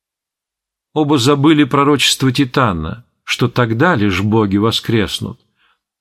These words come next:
когда светлые соединятся с темными. Небо вверху, с небом внизу. И то, что было двумя, будет едино". Этого не поняли они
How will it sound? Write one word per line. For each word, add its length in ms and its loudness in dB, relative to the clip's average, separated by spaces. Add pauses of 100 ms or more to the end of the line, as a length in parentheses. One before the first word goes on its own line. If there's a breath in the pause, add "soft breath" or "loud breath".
(120)
когда 320 0
светлые 720 2
соединятся 800 0
с 120 -6
темными. 640 -4 (1120)
Небо 380 2
вверху, 720 -2 (640)
с 140 -6
небом 420 2
внизу. 460 0 (1120)
И 120 2
то, 240 2
что 200 -2
было 320 4
двумя, 800 0
будет 420 0
едино". 560 -2 (1600)
Этого 420 0
не 120 2
поняли 420 0
они 440 -2